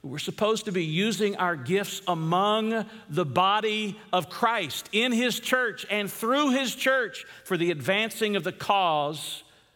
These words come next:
of his church. There's a third thing.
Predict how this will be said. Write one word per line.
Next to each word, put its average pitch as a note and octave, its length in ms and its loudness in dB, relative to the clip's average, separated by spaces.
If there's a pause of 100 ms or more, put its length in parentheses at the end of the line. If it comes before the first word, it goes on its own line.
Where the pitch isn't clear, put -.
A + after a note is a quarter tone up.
(180)
of B2+ 120 -2
his A#2+ 200 -6
church. - 640 -10 (580)
There's B2+ 100 -10
a C#3+ 60 -4
third D#3 280 0
thing. A2+ 340 -2